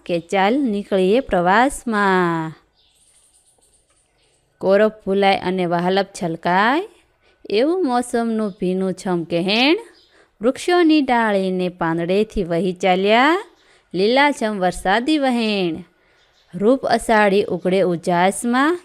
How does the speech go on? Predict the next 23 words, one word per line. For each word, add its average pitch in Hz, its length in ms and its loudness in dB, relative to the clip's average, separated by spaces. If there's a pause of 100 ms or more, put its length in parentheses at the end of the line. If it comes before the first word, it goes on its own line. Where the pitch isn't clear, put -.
કે 180 120 -2
ચાલી 196 420 2
નીકળીએ 190 680 0
પ્રવાસમાં. 190 1300 0 (1900)
ઉપરવાસેથી 233 880 -2
વહેણ 185 420 -2
આવવાની 170 500 -2
વાટમાં 180 840 0
બેસી 254 460 0
રહેવાય 190 400 0
નહીં 175 300 -2
ઠાલા. 190 680 0 (560)
હૈયાના 220 600 0
હેત 190 300 -4
થકી 175 380 -8
સામૈયા 180 920 -2
કરવા 254 500 0
અને 185 220 -2
આપણે 214 460 -4
જ 262 100 -10
વહી 190 300 -2
જઈએ 202 460 0
સામા. 277 920 0